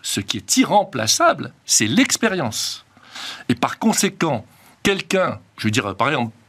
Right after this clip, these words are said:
dans mon métier, un développeur, par exemple, qui a une très bonne technique. Bon, ok,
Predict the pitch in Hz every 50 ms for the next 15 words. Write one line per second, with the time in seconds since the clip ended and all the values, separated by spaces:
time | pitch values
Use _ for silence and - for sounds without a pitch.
0 | _ _ _ _ - 123 151 160 160 165 160 160 160 - - 127 110 101 104 -
1 | - - - - - - - - 180 220 208 247 247 214 226 233 226 226 - 240
2 | 254 269 262 247 - - - 107 104 117 120 131 135 190 220 262 277 226 - -
3 | - - - - - - - 165 156 139 - - 185 175 202 202 202 - - -
4 | - - 120 104 98 - - - - - _ _ _ - 95 - - - - 117
5 | - -